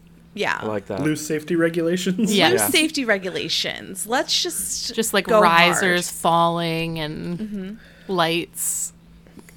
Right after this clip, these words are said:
Speaker 1: Crashing.
Speaker 4: electrocuting
Speaker 3: All right.
Speaker 4: people. <laughs>
Speaker 1: Loose wires. <laughs> Like, all of that. All the fun stuff.
Speaker 2: I like
Speaker 1: And
Speaker 2: it.
Speaker 3: All right.
Speaker 2: But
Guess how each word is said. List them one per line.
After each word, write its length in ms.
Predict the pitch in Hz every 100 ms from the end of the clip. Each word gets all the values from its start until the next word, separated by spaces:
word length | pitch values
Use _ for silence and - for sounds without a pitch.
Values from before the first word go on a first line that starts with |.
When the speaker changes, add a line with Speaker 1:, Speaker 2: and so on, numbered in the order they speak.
| - -
Speaker 1:
Crashing. 600 | 202 170 165 170 190 202
Speaker 4:
electrocuting 300 | 180 175 170
Speaker 3:
All 60 | 175
right. 80 | -
Speaker 4:
people. 1000 | 175 - 180 196 220 185 247 - 254 185 -
<laughs> 80 | -
Speaker 1:
Loose 560 | 202 202 214 233 - 185
wires. 1080 | 196 190 190 196 196 196 196 196 202 226 - - -
<laughs> 60 | - -
Like, 180 | 349 349
all 220 | 311 415
of 140 | 285 170
that. 320 | 139 80 - - -
All 120 | 277
the 100 | -
fun 280 | 415 370 370
stuff. 420 | - - 80 190 - - - -
Speaker 2:
I 80 | 107
like 240 | 95 101
Speaker 1:
And 100 | - 139
Speaker 2:
it. 80 |
Speaker 3:
All 60 | 135
right. 320 | 127 131 123
Speaker 2:
But 160 | 117